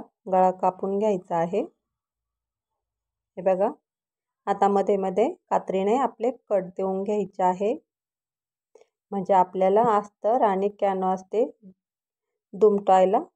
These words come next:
मदत होते आणि छान फिनिशिंग येते, छान दुमटतं.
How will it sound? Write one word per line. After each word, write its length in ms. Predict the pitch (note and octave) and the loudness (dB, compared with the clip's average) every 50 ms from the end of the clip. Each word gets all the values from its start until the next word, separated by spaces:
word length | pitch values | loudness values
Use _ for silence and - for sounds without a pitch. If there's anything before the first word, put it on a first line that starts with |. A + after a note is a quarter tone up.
| _ _ - | _ _ -4
मदत 400 | F#3 F#3 F#3 F3+ G3+ G#3 G#3 - | -2 -2 2 4 4 2 4 0
होते 360 | B3 A#3 - - - G#3 C4+ E4+ - _ _ _ _ - | -2 -2 -2 -2 -2 -2 -2 -2 -6 _ _ _ _ -8
आणि 260 | F#3 F3+ G3 A3+ D4+ - _ _ _ _ _ _ _ _ _ - | -6 -4 -4 -4 -4 -8 _ _ _ _ _ _ _ _ _ -2
छान 200 | G#3+ G3 G3+ A3 | 0 0 0 0
फिनिशिंग 540 | A3 - B3 G3+ G3 F#3 F#3 - F#3+ F#3 F3+ | -4 -6 -6 -4 -4 -4 -6 -6 -8 -4 -2
येते, 280 | F3+ F3+ F3+ - G#3+ A3+ | -2 -2 -2 -2 -6 -6
छान 300 | A3 - - G3+ F#3+ F#3+ F3+ | -6 -6 -6 -4 -4 -4 -4
दुमटतं. 540 | F#3 F3+ F3+ F3+ F3 F3+ - _ - A#3 | -4 -2 -2 -2 -4 -4 -8 _ -8 -8